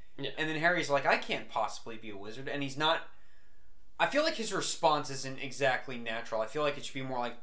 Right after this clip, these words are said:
Speaker 2: "Wait, what do you mean a wizard? Like,
Speaker 1: Yeah.
Speaker 2: magic and stuff?"
Speaker 1: Yeah. Yep.
Speaker 2: I don't know, that, that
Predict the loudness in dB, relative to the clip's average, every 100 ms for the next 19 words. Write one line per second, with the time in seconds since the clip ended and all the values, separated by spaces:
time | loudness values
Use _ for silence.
0 | -2 -2 -2 -4 -4 -2 -2 -4 -4 -4
1 | -2 -4 -2 -4 -2 -2 -2 -4 -4 -4
2 | -4 -2 0 2 2 -2 -6 -8 -8 -8
3 | -8 -8 -8 -8 -8 -8 -8 -8 -8 -8
4 | -8 -8 -8 -8 -8 -8 -8 -8 -6 -4
5 | -2 -4 -8 -8 -8 -8 -8 -6 -2 -2
6 | -2 -2 -2 2 4 4 0